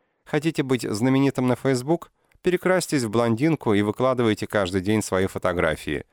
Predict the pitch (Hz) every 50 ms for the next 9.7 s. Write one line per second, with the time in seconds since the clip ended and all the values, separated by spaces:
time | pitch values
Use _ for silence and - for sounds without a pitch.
0 | _ _ _ _ - 85 82 87 104 131 156 170 165 - - 139 107 98 110 -
1 | - 113 - - 131 131 - - 107 92 87 92 98 98 90 87 98 117 131 135
2 | 131 123 110 101 104 101 104 101 90 92 - 98 87 80 78 78 78 73 65 55
3 | 50 - _ _ _ _ _ _ _ _ - 190 180 151 107 95 101 101 98 -
4 | 95 87 92 90 87 82 80 82 85 87 78 78 87 90 90 82 76 76 80 80
5 | - 101 90 82 85 92 92 85 78 82 80 78 82 82 82 87 85 78 87 85
6 | - 87 - - 90 - 87 82 80 - - - 82 - 85 85 - - - 151
7 | 120 87 76 71 - - _ _ _ _ _ _ _ _ _ - 160 156 180 160
8 | - - 151 139 131 131 135 127 127 - - 120 117 - - 165 147 - 127 -
9 | - 107 92 87 90 87 80 80 98 98 87 73 -